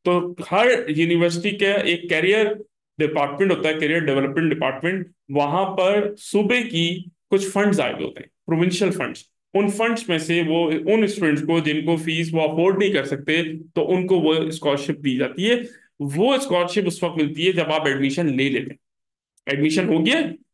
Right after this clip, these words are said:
और first semester हो गया है और first semester में आपने इतनी जीपीए मेंटेन कर ली है कि आप उनको ये बता सकते हैं कि, "सर मैं continue करना चाहता हूँ लेकिन मेरे पास affordability नहीं, मैं financially afford नहीं कर सकता हूँ।" तो फिर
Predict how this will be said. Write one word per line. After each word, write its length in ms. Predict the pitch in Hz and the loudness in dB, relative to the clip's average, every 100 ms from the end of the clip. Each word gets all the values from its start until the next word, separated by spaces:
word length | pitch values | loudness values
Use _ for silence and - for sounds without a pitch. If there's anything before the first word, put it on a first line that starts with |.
| _ 147 | _ -4
और 80 | |
first 240 | 147 170 175 | 0 0 0
semester 320 | 185 180 214 | -2 2 2
हो 120 | 185 | 4
गया 180 | 190 240 | 2 0
है 160 | 247 - _ - | 0 -8 _ -4
और 80 | |
first 240 | 156 175 180 | 0 0 0
semester 340 | 185 170 190 | 0 0 0
में 60 | 180 | 0
आपने 220 | 170 180 | 0 0
इतनी 300 | 175 170 202 | 0 0 0
जीपीए 340 | 196 170 180 180 | 0 0 0 0
मेंटेन 380 | 156 160 170 | 0 0 0
कर 100 | 170 | 0
ली 180 | 160 190 | 0 2
है 140 | 208 208 208 | 2 2 -2
कि 260 | 208 - | -6 -4
आप 260 | 147 160 165 | 0 2 2
उनको 180 | 170 175 | 2 4
ये 100 | 165 | 2
बता 240 | 151 151 | 2 0
सकते 240 | 151 151 175 | -2 -4 0
हैं 100 | 165 | 0
कि, 60 | |
"सर 180 | 156 156 | 0 0
मैं 160 | 156 156 | 0 0
continue 420 | 143 143 156 170 | 0 0 0 2
करना 280 | 151 143 160 | 0 0 0
चाहता 260 | 147 135 | -2 0
हूँ 80 | 165 | 2
लेकिन 180 | 151 147 | 2 2
मेरे 160 | 139 139 | 0 2
पास 380 | 156 185 - - _ _ - | 2 0 -4 -12 _ _ -6
affordability 680 | - - 185 220 226 214 185 | -2 2 4 4 2 0 0
नहीं, 200 | 131 156 - _ _ - | 0 -4 -12 _ _ -6
मैं 80 | 156 | -4
financially 560 | 160 165 180 175 233 | 0 0 0 0 2
afford 300 | 240 175 165 | 2 2 2
नहीं 120 | 151 135 | 2 0
कर 100 | 131 | -4
सकता 240 | 135 143 | -6 -8
हूँ।" 160 | 120 - _ - | -10 -12 _ -4
तो 80 | 180 | 0
फिर 460 | 196 220 226 - | 4 4 2 -4